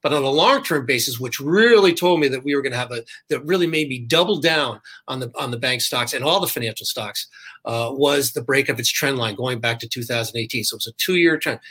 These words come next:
But look at this. See right here? I see where I have the arrow there. It made a head fake. It was only a very slight break. I didn't, I didn't double down then. I wanted to see a more s-, meaningful break. Well, sure enough,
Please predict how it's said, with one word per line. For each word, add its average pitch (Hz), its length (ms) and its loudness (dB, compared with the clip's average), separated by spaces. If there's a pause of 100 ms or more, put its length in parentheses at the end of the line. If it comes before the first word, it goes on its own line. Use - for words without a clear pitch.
(120)
But 190 120 -2
look 254 180 2
at 233 80 0
this. - 400 0
See 220 220 -2
right 226 180 2
here? 214 340 4
I 170 120 -2
see 208 160 -4
where 180 120 0
I 151 60 2
have 180 140 -8
the 165 160 -6
arrow 196 260 2
there. 117 240 -2 (240)
It 151 200 -4
made 165 180 4
a 156 40 2
head 190 280 0
fake. 117 180 -4
It 123 60 -16
was 120 140 -4
only 208 240 2
a 143 40 4
very 165 300 2
slight 165 400 0
break. 139 220 0 (100)
I 123 60 -4
didn't, 196 280 -2 (240)
I 127 80 0
didn't 160 380 0
double 180 260 4
down 143 380 0
then. 101 140 -6 (120)
I 110 140 -8
wanted 175 260 -2
to 170 100 -4
see 165 380 2
a 131 40 -2
more 135 220 0
s-, - 300 0
meaningful 151 360 -2
break. 156 280 0 (380)
Well, 117 80 -2
sure 202 320 6
enough, 160 340 2